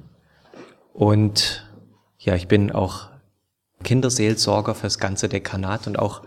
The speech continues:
für unsere Gemeinschaft mache ich viele Dinge mit, für Jugendliche und Kinder. Und zum Beispiel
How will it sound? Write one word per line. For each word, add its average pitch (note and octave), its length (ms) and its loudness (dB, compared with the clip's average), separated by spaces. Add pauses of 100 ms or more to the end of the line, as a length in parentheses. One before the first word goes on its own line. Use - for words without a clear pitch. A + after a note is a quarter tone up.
(500)
für - 160 0
unsere A2 300 2
Gemeinschaft A#2 800 0
mache G#2 180 0
ich F#2+ 140 -8
viele G2 540 2 (880)
Dinge G#2 200 4
mit, F#2+ 180 0
für - 220 2
Jugendliche G#2 600 2
und F#2 180 0
Kinder. C3 720 2 (640)
Und F#2+ 260 2
zum G2 140 0
Beispiel F#2+ 680 4